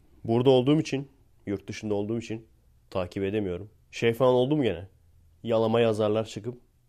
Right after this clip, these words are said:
"Ya işte Çanakkale'de neymiş ya?" falan. Ya bırak, zaten birkaç tane savaşımız var, birkaç tane önemli günümüz var. Milli günümüz var, onu da kutlayalım yani. Evet, biz de farkındayız. Hani Birinci Dünya Savaşı'nın kaderini değiştiren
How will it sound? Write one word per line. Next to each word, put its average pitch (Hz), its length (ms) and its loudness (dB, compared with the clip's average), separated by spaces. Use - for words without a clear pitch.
"Ya 156 220 4
işte 151 240 2
Çanakkale'de 127 640 -2
neymiş 90 380 -8
ya?" 82 120 -14
falan. 85 240 -16
Ya 101 200 -4
bırak, 117 180 0
zaten 131 300 -4
birkaç 131 280 -4
tane 135 140 -2
savaşımız 127 520 -2
var, 110 160 -2
birkaç 113 280 -6
tane 113 140 -2
önemli 110 320 -2
günümüz 120 340 -4
var. 117 200 -6
Milli 110 340 -2
günümüz 117 280 -2
var, 107 60 -2
onu 104 200 -4
da 117 80 -8
kutlayalım 120 440 -8
yani. 85 200 -12
Evet, 131 300 4
biz 143 160 -2
de 143 80 6
farkındayız. 95 640 -4
Hani 110 340 -4
Birinci 123 380 -2
Dünya 127 340 0
Savaşı'nın 117 580 0
kaderini 117 540 -2
değiştiren 117 600 -2